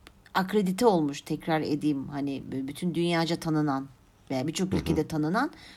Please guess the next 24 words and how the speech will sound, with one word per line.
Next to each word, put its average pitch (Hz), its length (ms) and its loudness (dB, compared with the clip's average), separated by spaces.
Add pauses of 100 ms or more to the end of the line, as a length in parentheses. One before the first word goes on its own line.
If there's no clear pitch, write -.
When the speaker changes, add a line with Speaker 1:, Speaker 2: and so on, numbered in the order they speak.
(140)
Speaker 1:
kurumlardan 220 800 6
eğitimleri 156 720 0 (720)
almalıyız 143 600 2
böyle 135 180 0
hani 139 220 -2
ciddi 160 420 2
bir 160 120 6
şey 151 300 4
yapacaksak 143 680 -2
eğer. - 420 -10 (460)
Hani 240 140 2
onun 320 220 4
haricinde 277 540 2
kişisel 277 480 0
gelişim, 269 460 -2
küçük - 340 -8
küçük 262 300 -2
işte - 180 -2
iletişim 262 560 0
becerileri 254 580 0
falan 254 320 0
onları 269 380 0
da 262 100 2
hani 254 240 0